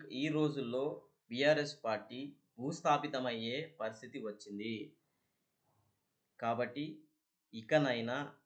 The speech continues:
ఈ కేసీఆర్ కానీ, కేటీఆర్ కానీ, ఈ హరీష్ రావు కానీ మీరు బుద్ధి తెచ్చుకుంటేనే బీఆర్ఎస్ పార్టీ మళ్ళీ పుంజుకుంటారు, లేకపోతే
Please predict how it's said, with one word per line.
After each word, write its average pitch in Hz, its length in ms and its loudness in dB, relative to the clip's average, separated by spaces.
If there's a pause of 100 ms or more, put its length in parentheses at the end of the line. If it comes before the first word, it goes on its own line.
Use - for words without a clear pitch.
(220)
ఈ 123 40 -8
కేసీఆర్ 135 580 4
కానీ, 120 380 0
కేటీఆర్ 139 580 4
కానీ, 110 380 -2 (480)
ఈ 120 120 -2
హరీష్ 143 320 2
రావు 131 200 6
కానీ 120 480 -2 (1600)
మీరు 139 220 2
బుద్ధి 131 360 -4
తెచ్చుకుంటేనే 147 960 0 (1200)
బీఆర్ఎస్ 127 500 4
పార్టీ 127 320 2
మళ్ళీ 127 320 0
పుంజుకుంటారు, 117 580 -8 (260)
లేకపోతే 123 880 -2